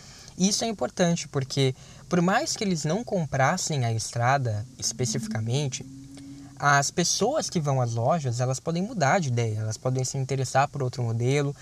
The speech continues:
elas podem de repente conhecer um carro que elas não conheciam antes. E não à toa, após o lançamento da Strada,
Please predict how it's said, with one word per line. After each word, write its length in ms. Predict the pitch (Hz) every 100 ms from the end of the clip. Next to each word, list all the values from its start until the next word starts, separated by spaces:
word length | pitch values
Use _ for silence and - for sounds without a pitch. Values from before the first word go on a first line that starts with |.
| - -
elas 140 | 127
podem 200 | - 131
de 80 | 131
repente 320 | 127 127 131
conhecer 320 | - 135 127 123
um 80 |
carro 300 | 123 143 147
que 80 | 135
elas 160 | 127 123
não 120 | 123
conheciam 560 | 123 120 113 131 113 117
antes. 500 | 143 160 - 160 - - - - -
E 120 | 262 262
não 280 | 180 170
à 80 | 127
toa, 480 | - 110 135 143 110 -
após 600 | 127 123 131 160 180 -
o 80 | -
lançamento 420 | 127 113 123 113
da 100 | 117
Strada, 460 | 101 - 113 127 123